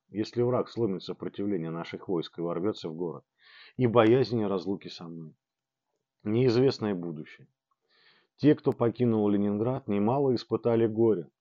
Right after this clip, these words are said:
Любовь Ивановна Акоева, наша временная квартирантка из Сталина, вчера прислала письмо. Она вместо Саратова попала в глухое село Кировской области. Жизнь там после столичного города, конечно, тяжелая.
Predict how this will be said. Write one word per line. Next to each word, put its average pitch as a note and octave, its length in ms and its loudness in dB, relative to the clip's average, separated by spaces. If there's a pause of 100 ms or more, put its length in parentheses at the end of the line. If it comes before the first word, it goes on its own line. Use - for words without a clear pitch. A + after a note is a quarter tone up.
Любовь A2 500 -2
Ивановна F2+ 580 -4
Акоева, G#2+ 680 -8
наша G2+ 360 -4
временная F2+ 480 -2
квартирантка G2 580 -4
из - 200 -10
Сталина, D2+ 580 -4
вчера C#3+ 280 -4
прислала A#2+ 460 -6
письмо. F#2+ 480 -10 (640)
Она C3 280 0
вместо B2 360 -2
Саратова B2+ 560 -2
попала A#2 460 0
в E2+ 60 -4
глухое G#2 460 -2
село A2 320 -2
Кировской A2+ 480 -6
области. F2+ 580 -4 (160)
Жизнь B2+ 540 -2
там C3+ 260 -8
после A#2 360 -6
столичного F2 680 -6
города, G2 440 -4
конечно, F2+ 500 -10
тяжелая. D2+ 500 -14